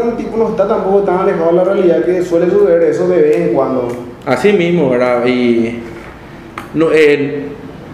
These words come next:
Speaker 2: nunca vamos a saber, ¿verdad? Pero la gente que actúa de esta forma no es porque era buena, eh,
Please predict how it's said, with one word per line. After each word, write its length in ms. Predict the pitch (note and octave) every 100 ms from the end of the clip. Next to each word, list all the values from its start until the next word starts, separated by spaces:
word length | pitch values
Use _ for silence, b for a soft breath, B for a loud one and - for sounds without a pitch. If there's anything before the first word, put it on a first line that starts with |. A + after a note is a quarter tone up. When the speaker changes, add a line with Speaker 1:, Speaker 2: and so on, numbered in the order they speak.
| - - - -
Speaker 2:
nunca 400 | C#3+ E3 A3 A3+
vamos 360 | F3 E3 F#3 F#3+
a 40 |
saber, 380 | G3 E3+ C#3+ C#3+
¿verdad? 300 | C3+ C3 C3 -
Pero 760 | D3 D3 C#3 B2+ A2+ G#2+ F#2+ - - - - - -
la 180 | D3+ D3
gente 360 | D#3+ E3 E3 G3
que 80 | G3+
actúa 440 | F3 - D#3+ F3
de 180 | F3 D#3
esta 220 | F3 F3+ -
forma 720 | D3+ F3 G3 G#3 G3+ - - - - - - -
no 200 | C3 -
es 140 | A#2+ A#2+
porque 260 | F3 F3
era 180 | C#3 C#3
buena, 320 | C3 C3 C3+ C#3 A#2+
eh, 420 | C3+ B2 A#2+